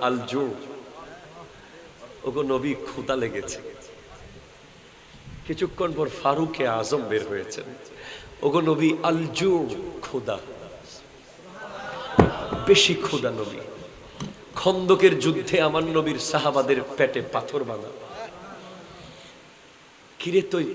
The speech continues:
ক্ষুধার জন্য এখানে কেন এসেছো?" "ওগো নবী, আপনার চেহারা দেখলেই তো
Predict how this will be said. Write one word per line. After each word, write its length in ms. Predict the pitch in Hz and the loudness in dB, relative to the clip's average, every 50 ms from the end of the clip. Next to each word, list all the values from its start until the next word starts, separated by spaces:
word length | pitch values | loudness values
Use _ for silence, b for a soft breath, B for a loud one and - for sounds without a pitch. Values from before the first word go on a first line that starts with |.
| - - | -6 -4
ক্ষুধার 320 | - 175 165 185 165 - | -2 2 4 4 4 4
জন্য 240 | - 190 196 202 190 | 2 0 2 2 2
এখানে 320 | 175 - - 185 196 196 | 2 2 0 0 0 0
কেন 220 | - 175 165 151 143 | 0 0 0 2 2
এসেছো?" 400 | 127 107 127 110 - - - - - - - - B B B B B B B B B B 135 | 0 0 -2 -6 -6 -6 -8 -8 -10 -12 -16 -18 B B B B B B B B B B -4
"ওগো 160 | 131 123 151 | 0 0 2
নবী, 320 | 139 139 131 135 147 147 | 2 2 2 2 0 0
আপনার 360 | - 131 127 120 - 139 135 127 - - | -2 -2 -4 -6 -2 -2 -2 -2 -4 -6
চেহারা 360 | - - 127 127 143 147 139 | -4 -4 -2 0 2 2 2
দেখলেই 420 | 123 110 120 - - - 135 139 - | 2 0 -2 -2 -2 0 0 0 0
তো 140 | - 131 | 0 -4